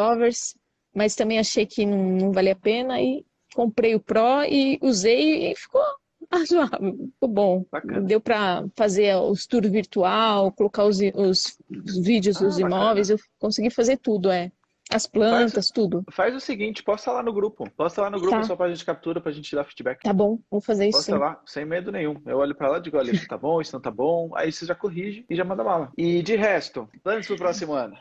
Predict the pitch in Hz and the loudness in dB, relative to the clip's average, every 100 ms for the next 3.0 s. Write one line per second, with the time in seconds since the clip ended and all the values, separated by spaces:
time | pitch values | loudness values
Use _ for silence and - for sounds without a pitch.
0 | - - 156 196 214 214 226 233 240 160 | -20 -6 -6 -6 -8 -6 -4 -6 -4 -4
1 | 110 - - 214 233 202 143 113 _ 175 | -4 -8 -4 -4 -4 -4 -6 -8 _ -2
2 | 185 143 117 - - 143 143 139 123 104 | -2 -2 -10 -18 -6 -6 -6 -6 -6 -6